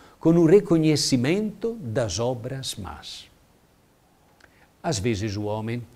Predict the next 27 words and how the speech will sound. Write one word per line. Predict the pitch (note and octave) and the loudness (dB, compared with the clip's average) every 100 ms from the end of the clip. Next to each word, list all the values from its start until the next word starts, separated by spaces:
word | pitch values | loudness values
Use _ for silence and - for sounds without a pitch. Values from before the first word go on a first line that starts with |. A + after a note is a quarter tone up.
| - _ _ | -20 _ _
gosta | B2 - | -10 -4
mais | G#2+ A2 G2 | -4 -2 -2
das | A2+ - | -4 -2
trevas | - D3+ A2 - - - | 0 0 -2 -8 -16 -12
do | G#2 | -12
que | F2+ | -8
da | G#2+ F#2+ | -8 -8
luz, | G2+ G2 - - - _ _ _ | -10 -12 -12 -16 -20 _ _ _
porque | - C#3 F3 | -2 0 2
está | D#3+ - E3 | 2 2 2
apegado | D#3 D3+ D#3 D3 D3+ D3 | 2 2 2 2 0 2
aos | D3 C#3 - | 4 2 0
seus | C#3 B2+ | -2 -2
pecados. | C#3+ - C#3+ C3+ A2 F#2 - - _ _ _ _ _ _ _ _ _ _ _ - | -4 -4 -8 -6 -10 -12 -14 -18 _ _ _ _ _ _ _ _ _ _ _ 0
Mas | E3 - | 2 6
só | E3+ F#3 | 8 10
abrindo-se | E3 B2+ D#3+ G#3+ A3 G3 D#3 C#3+ - C#3 | 10 8 6 6 6 4 2 2 2 2
à | B2+ | 4
luz, | A#2+ B2 C3+ B2+ - - - _ | 2 0 -2 -2 -6 -8 -12 _
só | - - D#3+ | -2 4 4
confessando | D#3+ F3 D#3 D#3+ - D#3+ D#3+ D3+ | 4 2 2 0 4 2 2 0
sinceramente | - D3+ C3+ C#3+ C3+ C3 C#3 C3+ C#3 | 0 -2 0 0 0 0 -2 -2 -4
as | B2 | -4
suas | - C3+ - | -4 -4 -4
culpas | - C3 B2+ A#2 B2 C3 | -6 -4 -4 -4 -6 -6
a | |
Deus, | G#2 A#2 C3 D3 - - | -4 -4 -4 -6 -8 -12